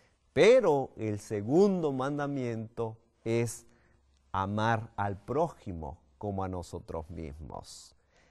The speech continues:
De eso dependerá toda nuestra vida religiosa. De eso dependerá realmente el hecho de nuestro testimonio público hacia los demás,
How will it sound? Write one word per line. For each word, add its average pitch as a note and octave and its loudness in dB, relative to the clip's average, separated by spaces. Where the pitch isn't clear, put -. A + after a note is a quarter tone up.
De G#2+ 4
eso G#2+ 0
dependerá A2+ 2
toda E3 2
nuestra A2+ -4
vida A2+ -2
religiosa. G#2 -8
De A2 4
eso C3+ 0
dependerá G#2+ -2
realmente A2+ -2
el A2 0
hecho C3 -4
de A2 -2
nuestro G#2+ -4
testimonio A2 -4
público D3+ -2
hacia G2+ -6
los F#2+ -4
demás, G#2+ -4